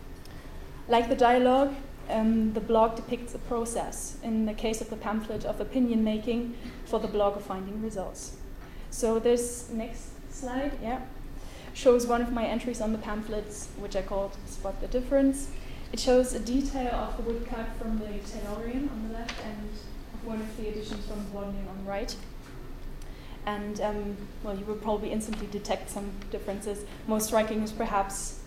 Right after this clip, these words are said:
the rather long and sharp nose in the left woodcut. So it was a common practice for designers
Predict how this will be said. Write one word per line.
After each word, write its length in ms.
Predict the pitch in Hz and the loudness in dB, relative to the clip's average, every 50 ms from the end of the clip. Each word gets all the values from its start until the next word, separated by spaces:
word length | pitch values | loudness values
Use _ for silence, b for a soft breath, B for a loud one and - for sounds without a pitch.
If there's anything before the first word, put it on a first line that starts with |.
| - | -6
the 80 | - 214 | -4 2
rather 280 | 208 208 208 202 208 202 | 4 4 6 6 6 4
long 280 | 208 208 202 202 202 | 4 4 2 2 2
and 160 | 196 190 202 | 0 -2 -4
sharp 260 | 208 - 208 208 - - | -4 -2 -2 -2 -2 0
nose 340 | 208 202 196 196 196 - | 0 0 0 0 -2 -4
in 140 | - 196 196 | -4 -4 -4
the 80 | 190 190 | -2 -2
left 320 | 190 190 190 - - - - - - - | -4 -4 -4 -4 -8 -8 -10 -10 -10 -8
woodcut. 440 | - - - - 214 208 214 - - - B B B B B B B B B B - - - - - | -8 -8 -6 -2 -2 -2 -4 -4 -8 -8 B B B B B B B B B B -10 -10 -10 -8 -8
So 140 | - - | -6 -4
it 200 | - - - 214 | -4 -4 -4 0
was 220 | 220 226 220 220 214 | 0 0 2 4 6
a 120 | 202 208 214 | 4 4 4
common 340 | - - 233 240 226 233 | 4 2 2 4 4 2
practice 520 | - - 233 202 208 - - - 220 - - | 2 4 2 2 2 2 -6 -6 -6 -6 -8
for 360 | - - 226 202 202 202 196 | -8 -4 0 2 2 2 2
designers 800 | 190 208 214 196 202 208 208 214 208 202 208 208 202 - - - | 0 -2 -2 0 2 2 2 2 0 0 0 -2 -2 -6 -8 -8